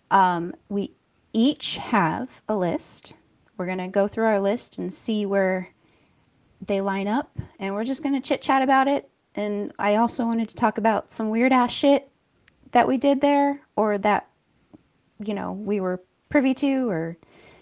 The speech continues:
involved in. Um, so that's my notables. <laughs>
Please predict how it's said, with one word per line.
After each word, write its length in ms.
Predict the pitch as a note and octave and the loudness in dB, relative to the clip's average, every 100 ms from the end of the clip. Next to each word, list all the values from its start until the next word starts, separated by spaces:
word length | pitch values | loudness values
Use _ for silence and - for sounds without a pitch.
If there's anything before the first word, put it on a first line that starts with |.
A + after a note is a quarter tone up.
| _ | _
involved 420 | G#3+ G#3+ C4 A#3+ B3 | 4 8 8 8 2
in. 400 | A#3+ A#3+ B3 B3 _ - | 0 0 -2 -4 _ -4
Um, 400 | D#4 G3 F#3 F3+ - _ _ _ _ - - - - _ _ - | -2 -2 -4 -8 -12 _ _ _ _ -20 -20 -20 -20 _ _ -8
so 200 | A3 - | -8 -2
that's 240 | A3+ A#3 | -2 2
my 160 | A#3+ A3 | 2 2
notables. 640 | G#3+ G3+ F3+ E3 - - - | 4 2 0 2 2 2 0
<laughs> 80 | - | 10